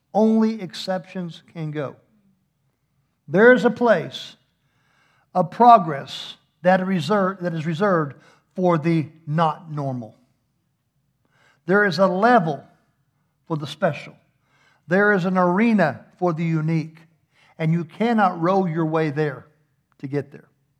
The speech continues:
You have to be willing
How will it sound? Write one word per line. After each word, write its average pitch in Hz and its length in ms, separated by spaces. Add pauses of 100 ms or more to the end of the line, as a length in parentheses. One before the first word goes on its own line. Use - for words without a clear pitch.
(1120)
You 156 120
have 180 260
to 233 80
be 214 160
willing 147 520